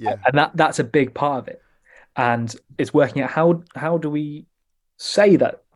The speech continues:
Speaker 2: what do we say about Jesus if we are already worshipping him?
Speaker 1: Right.
Speaker 2: And that, that's, you know, the feeling and the practice come almost before the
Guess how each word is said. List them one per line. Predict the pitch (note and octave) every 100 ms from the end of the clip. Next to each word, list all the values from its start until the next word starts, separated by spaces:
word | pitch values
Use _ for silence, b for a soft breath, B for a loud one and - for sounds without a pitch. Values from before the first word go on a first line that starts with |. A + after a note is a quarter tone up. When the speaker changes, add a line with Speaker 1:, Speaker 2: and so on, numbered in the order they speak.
| -
Speaker 2:
what | E3 E3+
do |
we | E3
say | - E3
about | C3 A#2+
Jesus | A#2+ G#2+ - -
if | A2+
we | B2+
are | A#2
already | B2+ A2+ G#2+
worshipping | A2+ A#2 A#2+ A2 G2+
him? | A2 - _
Speaker 1:
Right. | G2+ - _
Speaker 2:
And | A#2+ B2+
that, | B2+
that's, | D3+ C3 - - D3+
you |
know, | B2 A#2+
the | C3
feeling | A#2+ - F3+ B2 A2 A#2+ _ _
and | - A#2
the |
practice | G#2+ D3+ - - - - - _ -
come | B2+ A2+ A2+
almost | D#3 B2+ G2+ -
before | - - A2+
the | G#2+ G#2